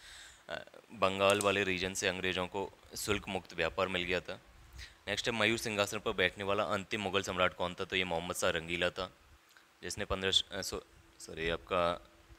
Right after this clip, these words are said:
सत्रह सौ उनतालीस तक राज किया था, जिसमें सत्रह सौ उनतालीस में नादिर शाह की जो ईरान का शासक था, उसने अटैक किया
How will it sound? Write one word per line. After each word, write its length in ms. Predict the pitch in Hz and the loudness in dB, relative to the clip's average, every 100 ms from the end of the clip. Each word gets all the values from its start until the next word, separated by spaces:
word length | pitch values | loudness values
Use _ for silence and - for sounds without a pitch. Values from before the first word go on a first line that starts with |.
| - - - | -20 -20 -10
सत्रह 260 | 104 95 104 | -8 -2 -2
सौ 140 | 107 | -2
उनतालीस 400 | 98 92 90 90 | 0 2 2 0
तक 100 | 98 | -2
राज 260 | 87 85 87 | 2 2 2
किया 200 | 87 95 | -2 -2
था, 120 | 104 | -2
जिसमें 420 | 95 90 - 104 | -6 -6 -8 -8
सत्रह 300 | 98 98 95 | -6 -4 -4
सौ 120 | 92 98 | -2 -2
उनतालीस 320 | 90 85 87 | 0 -2 -2
में 80 | 92 | -2
नादिर 240 | 85 85 | -2 0
शाह 200 | - 90 | 0 0
की 120 | 85 | -2
जो 120 | 90 | -8
ईरान 380 | 87 87 87 90 | -6 -2 -2 -2
का 160 | 87 87 | -2 -2
शासक 420 | 85 76 92 - | -2 -4 -6 -4
था, 40 | |
उसने 260 | 90 - 87 | -6 -4 -4
अटैक 260 | 85 85 - | -2 -4 -4
किया 220 | 92 | -6